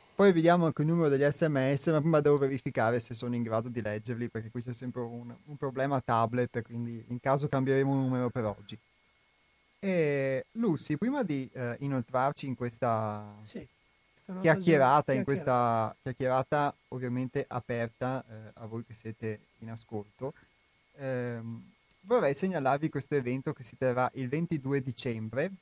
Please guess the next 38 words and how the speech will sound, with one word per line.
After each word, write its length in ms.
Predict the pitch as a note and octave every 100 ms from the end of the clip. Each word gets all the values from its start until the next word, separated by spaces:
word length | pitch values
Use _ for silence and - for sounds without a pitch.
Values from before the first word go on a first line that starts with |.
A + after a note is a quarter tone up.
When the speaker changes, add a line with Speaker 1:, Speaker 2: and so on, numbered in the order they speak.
| _ -
Speaker 1:
all'auditorium 1080 | C3 C3 C3+ B2+ C3+ B2 B2 C3+ B2 A#2+ A2+
della 220 | A2+ A2+
Casa 220 | A2+ B2+ B2+
delle 180 | A#2+
Associazioni 680 | A2+ - A#2 - C#3 C3 B2+ -
a 80 |
Torreglia 800 | A2 D3 D#3 B2 A#2 B2 C#3+ F3+ G#3
e 140 | D3+
che 140 | -
è 20 | D3
un 140 | F3
modo 260 | C3 B2+ C#3
per 140 | D3
concludere 520 | E3 D#3 D#3+ C3+ C3
l'anno 340 | C3 C3 A#2+ B2+
insieme 500 | D3+ - C3 C3+ D3
tra 160 | C#3
musica, 500 | C3 C3+ B2+ C3+ C#3
danza 540 | A#2 A2+ A#2 A#2+ C3+ A#2+
e 120 | A2+
colore, 640 | - B2+ A2 A2 C3 E3+
organizzato 640 | D3 C#3 C#3+ D#3 A#2 G#2+ A#2+
dal 160 | B2 A#2
Centro 240 | C3+ B2+
di 80 | B2
Pedagogia 580 | B2 A#2+ B2 A2+ B2 A#2+
Evolutiva 640 | C#3 C3+ C3 - A#2+ A#2+
Sei 220 | - A#2+
Altrove, 560 | A2 - G#2+ G#2 G#2+ G#2+ _ _
che 120 | G3
si 120 | A3+
chiama 280 | F3+ C#3 D#3
Compositum, 1040 | - E3+ D3+ C3 B2 B2 C3+ D3 C3+ C3+ A#2
tonalità 520 | F#3 F3 F#3 F3 A#2
vibranti 640 | A#2+ F3+ D3+ A#2+ B2 E3
tra 160 | D#3+ E3
musica 560 | C3+ B2 B2 B2+ C#3 C3
e 180 | B2